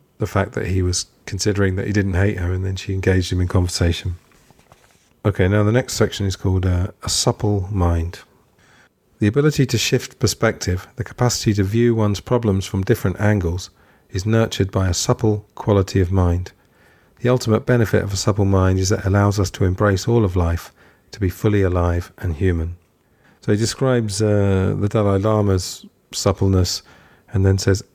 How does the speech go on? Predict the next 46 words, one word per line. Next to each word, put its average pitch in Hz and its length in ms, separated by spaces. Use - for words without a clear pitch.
this 90 120
is 87 120
Cutler, 101 420
"Every 131 180
one 131 200
of 110 100
us 107 100
can - 160
develop 110 400
this 95 140
same 107 300
suppleness 98 560
of 90 100
mind. 87 380
It 110 120
comes 131 220
about, 107 420
at 110 120
least 101 240
in 90 120
part, 101 340
directly 117 340
through 113 200
our 104 160
efforts - 380
to 98 80
stretch - 360
our 101 80
perspective - 640
and 104 120
deliberately 107 460
try 107 280
on 98 240
new 98 200
viewpoints. 95 680
The 120 120
end 143 120
result 110 340
is 98 80
a 101 60
simultaneous 113 720
awareness 110 460
of 95 60
the 95 80
big 110 220
picture - 420